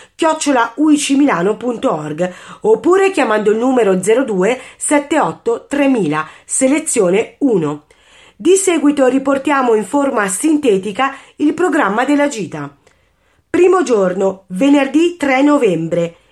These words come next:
Lecco, Como, Staffarda, Castello della Manta, Cuneo. Secondo giorno, sabato quattro novembre, Cuneo, Vicoforte, Cioccolandia, Mondovì. Terzo giorno, domenica cinque novembre,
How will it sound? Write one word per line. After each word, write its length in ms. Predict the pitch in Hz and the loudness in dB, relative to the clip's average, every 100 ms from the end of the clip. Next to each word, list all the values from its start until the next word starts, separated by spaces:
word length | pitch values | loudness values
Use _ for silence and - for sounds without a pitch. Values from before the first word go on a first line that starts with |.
| _ _ | _ _
Lecco, 800 | - 247 220 - - 277 285 - | -4 -2 -2 -4 -4 -4 -4 -12
Como, 500 | - 240 220 220 240 262 | -2 0 2 2 -2 -2
Staffarda, 920 | - 226 196 - 170 165 170 339 - | -6 -6 -8 -4 -4 -4 -4 -6 -4
Castello 480 | 214 190 220 208 190 | -8 -6 -4 -2 -2
della 200 | 185 190 | 0 -2
Manta, 520 | 180 151 160 220 233 - _ | -2 -4 -4 -4 -4 -8 _
Cuneo. 580 | 311 285 196 160 156 - _ _ _ _ _ _ | 0 2 2 -2 -6 -14 _ _ _ _ _ _
Secondo 600 | - - 285 320 349 359 | -8 -2 0 2 2 2
giorno, 520 | 262 254 190 175 185 185 | 2 2 2 0 -2 -4
sabato 600 | - 294 269 294 311 330 | -4 -2 0 -2 -6 -6
quattro 400 | 294 254 - 285 | -4 -4 -4 -2
novembre, 680 | 294 214 160 165 165 170 - - - - _ | -2 0 -4 -4 -4 -4 -8 -20 -20 -20 _
Cuneo, 540 | - 285 269 285 320 - | 2 4 6 4 0 -4
Vicoforte, 880 | 202 254 262 - 220 190 185 262 269 | -6 -2 -2 0 -2 -2 0 -2 -2
Cioccolandia, 880 | 226 - 208 196 165 180 214 226 - | -6 -4 -2 -2 -2 -2 -2 -2 -4
Mondovì. 680 | 240 285 311 311 220 143 - _ _ _ _ _ - _ | 0 2 2 0 -4 -8 -14 _ _ _ _ _ -20 _
Terzo 460 | - 302 302 - 339 | 0 0 0 -2 0
giorno, 560 | 262 214 185 185 180 | 2 0 0 -2 -4
domenica 600 | 180 214 247 311 339 339 311 | 0 0 2 2 0 0 -4
cinque 420 | - 294 294 320 | 0 0 2 0
novembre, 680 | 302 202 160 160 160 170 | 0 -2 -2 -4 -4 -6